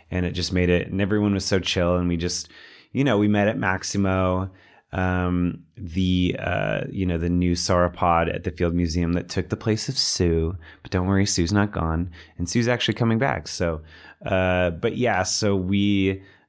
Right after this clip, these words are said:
um, you know, it was, it was just super fun. I mean, I mean,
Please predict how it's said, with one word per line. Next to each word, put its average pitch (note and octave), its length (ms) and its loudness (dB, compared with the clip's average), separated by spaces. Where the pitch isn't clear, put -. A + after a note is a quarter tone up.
um, G2 760 2
you A#2+ 180 -2
know, F2+ 280 2
it G#2+ 100 -2
was, G#2+ 680 -2
it B2+ 80 -4
was B2+ 140 0
just B2+ 180 0
super D3 220 0
fun. D3 280 -2
I G2 60 2
mean, F#2+ 320 2
I - 80 -2
mean, G2 380 2